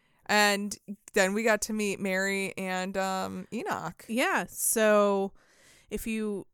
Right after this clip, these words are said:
Speaker 2: I don't, I hope you have listened to our interview episode with Enoch from
Speaker 1: Mm-hmm.
Speaker 2: Scream. And lo and behold, he's living in Troy now.
Speaker 1: I know.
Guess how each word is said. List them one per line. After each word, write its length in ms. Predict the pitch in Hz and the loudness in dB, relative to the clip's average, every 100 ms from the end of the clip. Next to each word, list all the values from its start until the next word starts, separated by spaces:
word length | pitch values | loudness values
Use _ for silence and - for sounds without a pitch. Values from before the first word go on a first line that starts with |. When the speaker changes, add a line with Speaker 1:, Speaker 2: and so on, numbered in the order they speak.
| _ | _
Speaker 2:
I 80 | 196 | -8
don't, 200 | 208 214 _ - | -6 -8 _ -20
I 300 | - 185 190 180 | -8 -6 -6 -4
hope 380 | 214 214 214 | 0 0 0
you 400 | 202 202 185 175 185 | -4 -2 -2 -4 -6
have 220 | - 185 190 _ _ _ - | -6 -8 -8 _ _ _ -12
listened 520 | 185 214 - 214 208 | -2 2 2 0 -4
to 340 | - 208 190 - | -4 -2 -2 0
our 420 | 175 170 170 170 - | 0 0 0 -4 -4
interview 640 | 196 - 202 190 185 175 | -8 -6 -8 -6 -6 -6
episode 500 | 175 180 180 - 180 | -6 -6 -4 -4 -4
with 360 | 170 180 - - _ _ | -4 -6 -6 -14 _ _
Enoch 480 | 196 190 175 220 - - - - | -4 -2 0 -2 -6 -18 -18 -6
from 380 | - 185 175 | 0 2 2
Speaker 1:
Mm-hmm. 40 | 208 | 2
Speaker 2:
Scream. 420 | - 214 185 214 415 _ _ _ - - - - - - - _ _ | 2 2 0 -2 -6 _ _ _ -20 -20 -20 -20 -20 -20 -20 _ _
And 320 | 214 208 196 185 | 2 2 2 0
lo 240 | 202 233 | 4 6
and 120 | 247 | 6
behold, 520 | 226 233 185 240 262 214 | 4 2 8 10 10 8
he's 420 | 202 208 180 - - | 0 -2 -2 -6 -4
living 340 | 190 202 220 | -2 0 2
in 100 | 220 | 0
Troy 360 | - 254 302 226 | 4 6 8 6
now. 220 | 180 190 | 2 4
Speaker 1:
I 120 | 208 | 6
know. 120 | 226 | 6